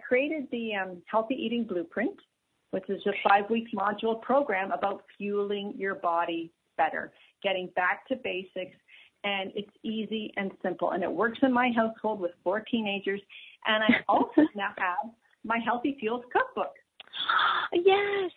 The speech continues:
Speaker 2: yes, yes, yes. And what would be, okay, so not, okay, I love that already. And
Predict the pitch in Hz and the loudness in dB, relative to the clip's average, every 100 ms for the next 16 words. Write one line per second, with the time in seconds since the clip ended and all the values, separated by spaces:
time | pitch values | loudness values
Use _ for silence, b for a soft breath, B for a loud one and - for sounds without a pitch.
0 | - 262 330 359 - 311 330 - 359 359 | -6 0 2 0 0 2 2 2 2 4
1 | 370 285 262 320 294 247 262 262 226 240 | 4 4 6 4 4 2 2 2 0 2
2 | 220 - _ - 247 294 - 262 233 - | 2 0 _ -2 0 0 0 2 2 4
3 | 262 285 254 240 208 202 196 180 170 156 | 6 8 6 4 4 4 4 4 0 -4
4 | - B B B 208 202 190 185 | -12 B B B -4 -4 -4 -4